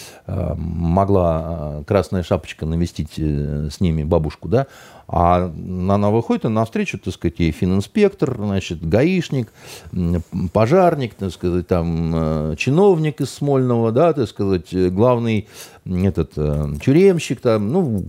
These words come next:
пли-, ну, там, Ф С Б, без ни-, без них-то никуда,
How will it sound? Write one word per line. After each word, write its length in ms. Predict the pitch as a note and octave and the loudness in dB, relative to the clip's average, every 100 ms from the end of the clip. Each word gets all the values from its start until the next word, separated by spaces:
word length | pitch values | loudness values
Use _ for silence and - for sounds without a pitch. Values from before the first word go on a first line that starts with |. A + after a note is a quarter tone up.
| - | 2
пли-, 200 | D3+ C#3 | 2 4
ну, 280 | C3+ F3+ A2 - _ - | 2 0 -2 -10 _ -4
там, 240 | F2+ D2+ D#2 | -2 -2 -2
Ф 140 | A#2 | 2
С 100 | D3+ | 2
Б, 220 | D#2+ F#2+ | 2 2
без 180 | A#2 F2+ | 2 -2
ни-, 140 | F#2 F#2+ | -4 -4
без 240 | D#2+ G2+ | -2 -2
них-то 240 | F2+ - | -2 -2
никуда, 420 | F#2+ G2 E3+ G2+ | -4 -2 2 0